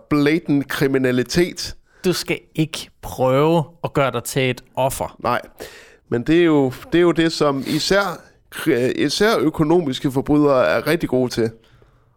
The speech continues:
Speaker 2: Og der er en lang historie omkring ham og Nordic Eye, og hvad han ellers har været
Speaker 1: Ja.
Speaker 2: involveret i. Men, men, men se ham lidt som den her, den her store pengemand,
Speaker 1: Ja.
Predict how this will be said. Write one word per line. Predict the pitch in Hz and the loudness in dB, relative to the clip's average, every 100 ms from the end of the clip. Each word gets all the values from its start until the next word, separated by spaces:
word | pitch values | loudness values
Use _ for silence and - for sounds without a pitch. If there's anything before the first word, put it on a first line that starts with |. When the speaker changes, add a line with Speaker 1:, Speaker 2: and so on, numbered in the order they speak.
| _ | _
Speaker 2:
Og | - 170 | -4 0
der | |
er | 196 | 2
en | 202 | 2
lang | 202 214 196 | 2 0 0
historie | 190 - 226 208 | -2 2 4 4
omkring | 180 165 175 185 143 | 4 0 0 -2 0
ham | 175 185 196 | 0 0 0
og | 156 151 147 | 0 2 2
Nordic | 156 170 190 | 2 2 2
Eye, | 165 156 156 | 2 2 2
og | |
hvad | 151 151 | 2 2
han | 165 | 2
ellers | 165 160 - | 2 0 0
har | 151 | 0
været | 139 131 | 2 0
Speaker 1:
Ja. | |
Speaker 2:
involveret | 135 139 139 170 160 | 0 -2 0 2 2
i. | 143 - - - - | 0 -6 -20 -20 -2
Men, | 175 160 160 | -2 -2 -2
men, | 170 160 | -4 0
men | 170 143 | -4 -2
se | - - 247 | -4 0 0
ham | 190 170 | 0 2
lidt | 175 208 - _ - | 0 0 -6 _ -16
som | - - 165 | -4 -2 0
den | 170 190 | 0 2
her, | 180 190 131 - _ _ _ - _ _ _ _ _ 123 156 | 2 2 0 -6 _ _ _ -20 _ _ _ _ _ -10 0
den | 196 | 2
her | 196 180 | 4 2
store | 151 196 175 190 175 - - - _ | 2 2 4 4 2 -6 -20 -20 _
pengemand, | - 185 190 180 147 113 - _ _ - | 0 2 2 0 -2 -6 -20 _ _ -8
Speaker 1:
Ja. | 120 | -6